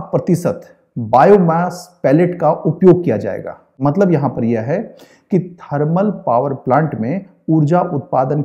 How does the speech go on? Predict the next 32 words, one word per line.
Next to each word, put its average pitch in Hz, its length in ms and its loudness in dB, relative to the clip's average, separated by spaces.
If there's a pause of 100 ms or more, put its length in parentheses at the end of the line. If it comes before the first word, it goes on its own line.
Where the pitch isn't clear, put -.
के 131 160 0
लिए 117 360 -2 (120)
जो 208 240 2 (160)
इनपुट 165 320 -2
का 185 120 -2
प्रयोग 123 360 -2
किया 104 120 -4
जाता 113 320 -6
है, 185 480 -4
उस 170 280 -6
इनपुट 139 420 -2
में 170 300 -4 (300)
पाँच 202 280 0
से - 260 -2
सात 170 440 -2 (120)
प्रतिशत 175 680 -2
बायोमास 135 680 0 (140)
पैलेट 143 300 -2
का 135 160 -4
प्रयोग 143 400 2
होगा। - 280 -12 (400)
अब 196 120 4
इस 247 120 2
प्रयास 151 520 2
से 196 100 0
किन 240 360 0
लाभों 160 360 2
की 170 100 -2
प्राप्ति 135 340 -4
हो 117 140 -6
सकती 104 300 -14
है? - 260 -20